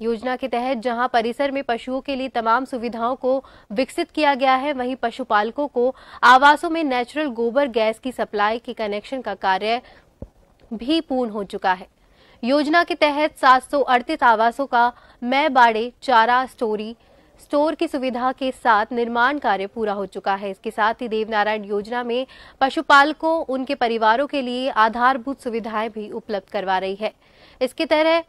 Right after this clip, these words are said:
इसके तहत प्रदेश का पहला और देश का दूसरा सबसे बड़ा गोबर गैस प्लांट कोटा के देवनारायण नगर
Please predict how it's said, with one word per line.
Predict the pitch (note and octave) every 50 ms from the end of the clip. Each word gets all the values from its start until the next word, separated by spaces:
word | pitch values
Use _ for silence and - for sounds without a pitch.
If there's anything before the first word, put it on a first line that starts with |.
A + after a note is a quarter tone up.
| _ _ _ _ _ _ _ _ _ - A#3
इसके | B3+ - E4+
तहत | D#4 E4+ D#4+ F4 F4
प्रदेश | - D#4 D4 B3+ D#4+ E4+ D#4
का | - - D#4+ D#4
पहला | D#4 - - C#4+ C4+ C4+ C#4 D#4 D#4+
और | D4 - B3 B3 B3+ C4
देश | A3 A#3+ A#3+ B3 -
का | - C#4 C4
दूसरा | A3 G3 F#3 A3+ A#3 B3+ - - F4 F4
सबसे | E4 - - B3+ - - - E4+
बड़ा | C4 A#3+ A#3 A3+ A#3
गोबर | A3 G3+ A3 G#3+ G3+ A3+ A3+
गैस | G3+ A3 G#3+ G#3 -
प्लांट | - - G#3 G3+ G#3+ A#3+ B3
कोटा | - C#4 C4+ C4 - D4 D4
के | - C#4+ C4
देवनारायण | G3+ G3 A#3 B3 C4 B3 B3+ A#3+ A#3+ A#3+ A#3+ B3 B3+ A#3+ A3
नगर | G#3+ G#3 A3 A3+ A#3 A#3